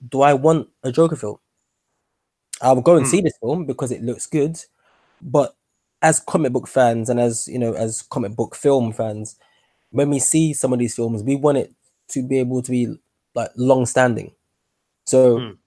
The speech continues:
Speaker 1: we watch, we see Blade in, what, nineteen ninety-nine, whenever it came out, or no, earlier than that, what, ninety-seven, right, or ninety-eight. We, you know, we wanna be able to say, "Well, Blade is, what, nearly over ten years old," and we can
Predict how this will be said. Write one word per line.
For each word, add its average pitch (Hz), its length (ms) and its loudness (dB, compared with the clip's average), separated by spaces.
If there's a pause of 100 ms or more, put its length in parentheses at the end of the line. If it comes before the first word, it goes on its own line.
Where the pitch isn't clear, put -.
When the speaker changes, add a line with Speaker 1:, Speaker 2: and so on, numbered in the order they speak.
(140)
Speaker 1:
we 135 120 -2
watch, 131 260 -2
we 147 100 2
see 135 200 0
Blade 131 340 2
in, 117 160 0
what, 110 240 -2
nineteen 120 340 -2
ninety-nine, 113 680 -6
whenever 110 260 -6
it - 100 -10
came 107 240 -6
out, 104 140 -8
or 110 200 -6
no, 110 480 0 (200)
earlier 135 240 4
than 107 160 -2
that, 104 180 -8
what, 113 200 -2
ninety-seven, 120 640 -2 (340)
right, 113 180 -6
or 113 120 -6
ninety-eight. 110 500 -2 (560)
We, 147 300 4
you 139 100 2
know, 123 120 6
we 143 140 4
wanna 139 160 4
be 131 80 4
able 127 140 2
to 120 340 -2 (240)
say, 123 260 -2
"Well, 151 360 0
Blade 139 400 0
is, 120 300 0
what, 107 180 -6 (280)
nearly 120 340 -4 (880)
over 127 160 -2
ten 123 200 0
years 117 160 -2
old," 110 280 -2
and 113 100 -8
we 117 100 -2
can 113 340 -4